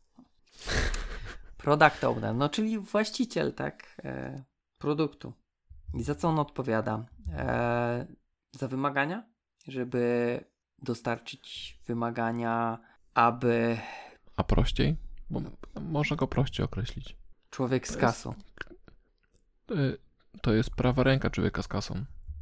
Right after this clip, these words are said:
Speaker 2: Najczęściej,
Speaker 1: No
Speaker 2: nie?
Speaker 1: tak, tak, tak, bo on zwykle, tak, zwykle on nie, nie ma kasy, ale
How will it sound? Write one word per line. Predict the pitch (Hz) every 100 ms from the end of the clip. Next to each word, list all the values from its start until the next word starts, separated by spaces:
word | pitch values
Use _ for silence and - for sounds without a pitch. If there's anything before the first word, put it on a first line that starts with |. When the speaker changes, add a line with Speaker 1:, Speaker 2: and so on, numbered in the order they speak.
| - - -
Speaker 2:
Najczęściej, | 120 - 101 - 107
Speaker 1:
No | 151
Speaker 2:
nie? | 151
Speaker 1:
tak, | 120 92 -
tak, | - 107 -
tak, | 110 131
bo | 117
on | 113 110
zwykle, | 117 110 - 107 104
tak, | 110 - -
zwykle | 127 120 - 117
on | 120 123 123 - - _ _
nie, | 131 120 120 123 120 131 - - - - - - _ _ _
nie | - 120
ma | 110
kasy, | 113 120 - 135
ale | 120 117 120 113 127